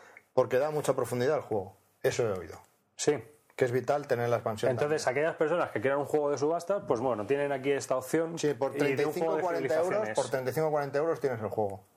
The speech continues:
Speaker 2: Pues está bien, tú lo estás siguiendo, a ti
Speaker 1: Sí,
Speaker 2: te
Speaker 1: sí, sí,
Speaker 2: interesa.
Speaker 1: yo desde luego en cuanto que lo vea barato, ese cae seguro. Porque es muy jugable.
Speaker 2: Tengo aquí el Siege del que comentamos algo el otro día,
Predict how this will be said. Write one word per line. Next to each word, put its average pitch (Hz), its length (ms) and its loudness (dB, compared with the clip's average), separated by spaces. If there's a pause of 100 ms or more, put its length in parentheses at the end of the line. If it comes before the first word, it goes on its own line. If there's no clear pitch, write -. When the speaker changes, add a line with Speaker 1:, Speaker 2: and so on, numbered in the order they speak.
(140)
Speaker 2:
Pues 107 160 2
está 101 220 0
bien, 120 180 -2
tú 135 80 2
lo 131 60 2
estás 131 180 -2
siguiendo, 160 480 0
a 143 80 -2
ti 131 80 -4
Speaker 1:
Sí, 127 60 0
Speaker 2:
te 117 60 2
Speaker 1:
sí, 123 60 -2
sí, 123 60 2
Speaker 2:
interesa. 120 180 0
Speaker 1:
yo 131 100 2
desde 135 180 0
luego 139 180 0
en 139 60 -2
cuanto 123 220 0
que 123 60 2
lo 120 140 2
vea 131 160 2
barato, 131 400 0
ese 131 340 0
cae 123 180 2
seguro. 113 440 0 (1120)
Porque 117 200 4
es 127 60 0
muy 139 140 0
jugable. 107 440 0 (920)
Speaker 2:
Tengo 160 180 4
aquí 175 140 0
el 151 80 0
Siege 165 320 0
del 135 160 0
que 123 120 2
comentamos 135 460 0
algo 147 200 2
el 143 60 0
otro 139 220 2
día, 147 300 0